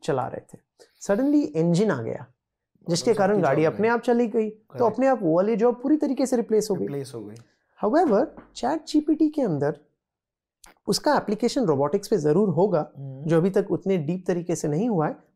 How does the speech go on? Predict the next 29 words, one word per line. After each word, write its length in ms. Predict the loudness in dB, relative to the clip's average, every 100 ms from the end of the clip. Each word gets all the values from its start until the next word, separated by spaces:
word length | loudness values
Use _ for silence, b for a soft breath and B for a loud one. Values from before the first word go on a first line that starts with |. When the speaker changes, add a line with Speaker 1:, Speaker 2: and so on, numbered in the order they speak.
| -2
Speaker 1:
already 260 | 2 2 0
होना 340 | -2 -2 -4 _ -6
चालू 340 | 0 2 2
हो 160 | 2 0
गया 240 | 0 -2
है 260 | -2 -4 -8 b b
और 80 | -4
उसमें 240 | -2 -2
भी 60 | 0
हम 100 | 0
काफ़ी 260 | -2 -2 -2
एडवांसमेंट 540 | -2 -4 -6 -4 -2
देखेंगे। 420 | -2 -2 -6 -6 b b b -8
But 120 | -6
chat 280 | -4 -2 -2
G 120 | -2
P 140 | -2 0
T 120 | 0
in 180 | 0 -2
true 260 | 0 0 0 -4
sense 260 | -6 -4
is 80 | -6 -4
for 40 | -2
the 100 | -2
first 380 | -4 -8 -8 -8
time 200 | -6 -8 -10 b _ -6
replacing 640 | -4 -4 -4 -2 -2 0
more 280 | 0 -2 -2
white 300 | -2 -2 -2